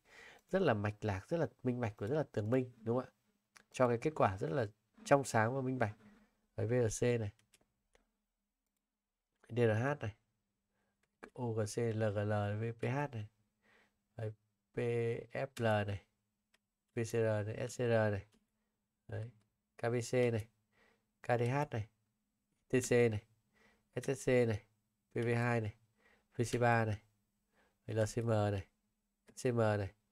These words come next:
K S B này, điểm mua bùng nổ này, A I B này, S S B này, T R này, T C H này, H H S này, N E D này, G E G này, G E G này, điểm mua này,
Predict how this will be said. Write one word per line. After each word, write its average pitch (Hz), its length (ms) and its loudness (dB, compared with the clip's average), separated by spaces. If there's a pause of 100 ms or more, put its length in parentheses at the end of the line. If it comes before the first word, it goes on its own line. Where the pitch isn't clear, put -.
(300)
K - 40 -10
S 135 180 4
B 139 40 4
này, 127 260 6
điểm 107 140 2
mua 117 100 2
bùng 110 180 0
nổ 98 180 2
này, 98 140 -6 (1000)
A 120 100 -2
I 120 120 2
B 113 60 -2
này, 117 360 4 (200)
S 131 240 0
S - 60 -14
B - 20 4
này, 120 320 2 (880)
T - 40 -8
R 113 440 4
này, 104 220 -4
T - 40 0 (180)
C - 20 0
H 131 240 2
này, 110 120 -4 (760)
H - 200 -10
H 131 140 -6
S 143 280 0
này, 110 120 -4 (640)
N 113 60 -6
E 113 240 2
D 120 240 2
này, 107 140 -2
G 107 80 -2
E 113 220 4
G 107 300 2
này, 101 140 -4 (200)
G 110 40 2
E 113 80 6
G 107 180 6
này, 110 80 2
điểm 104 200 0
mua 117 180 4
này, 107 100 0